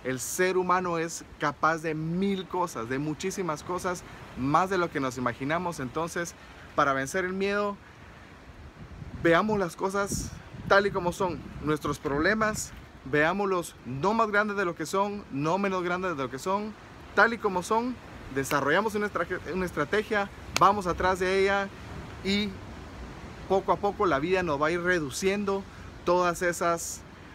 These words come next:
pruebas y todos esos problemas, problemas que nosotros, eh, afrontamos en nuestra vida.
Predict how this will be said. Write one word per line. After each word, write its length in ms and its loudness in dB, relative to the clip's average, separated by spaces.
pruebas 440 2
y 60 -6
todos 340 2
esos 220 -4
problemas, 580 0
problemas 580 2
que 140 -2
nosotros, 500 -2
eh, 600 0
afrontamos 580 -2
en 100 -2
nuestra 300 -2
vida. 300 0